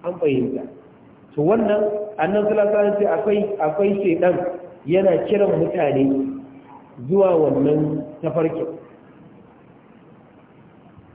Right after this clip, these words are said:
Sun makara sai manzon Allah sallallahu alaihi wasallam da ya zo wannan gabar sai karanta sai yake cewa, "Wa anna hadha sirati mustaqiman fattabi'uhu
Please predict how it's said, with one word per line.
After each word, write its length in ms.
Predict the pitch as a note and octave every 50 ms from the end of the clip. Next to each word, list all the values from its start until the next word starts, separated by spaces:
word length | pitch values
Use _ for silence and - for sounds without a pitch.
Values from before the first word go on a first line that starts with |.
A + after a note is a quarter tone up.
| - -
Sun 200 | - F3+ G3 G3+
makara 800 | G3 F#3+ - - D3+ D3 D#3 D#3+ D3 - - - - - - -
sai 160 | - E3+ F3+
manzon 380 | F3 E3 D#3+ D3+ - D3+ A#2+ A#2+
Allah 260 | - E3+ E3+ D#3 D3+
sallallahu 220 | D#3 D#3+ D#3 D3+
alaihi 0 |
wasallam 220 | D#3+ D#3+ D#3 D3 C#3
da 80 | C3+
ya 100 | C#3 D3
zo 120 | C#3+ C3+ E3+
wannan 320 | E3 E3+ F3 F3 E3+ D#3 D3+
gabar 240 | D#3 D#3+ D3+ D3 C3 C3+
sai 140 | C#3 C#3+ C#3+
karanta 340 | - D3 D3 C3 - C3 B2+ B2+
sai 80 | C#3 D3
yake 180 | C#3+ C3+ C3+ A#2+ B2+
cewa, 280 | C3+ C3+ B2+ B2 A#2+ A#2+ A#2+ G#2 - - - - - - - - -
"Wa 140 | A#2 A#2+ C3 - D3+
anna 320 | D3 D#3+ E3 E3 D#3 D3+
hadha 400 | D3+ D3+ D3 D3 D3+ D3 D3+ D3+ D3+ D3+ D3+ -
sirati 460 | C#3 C3+ C#3 C#3 C#3 C#3 C#3 D3 D3
mustaqiman 720 | C#3+ C#3+ D3 C#3+ C#3+ C#3+ C3+ C3 C#3 D3 C#3+ C#3 C#3 C3+ C#3
fattabi'uhu 680 | C#3 C#3 C3+ - - C#3 C3+ C3+ C3 C3+ C#3 C#3 C#3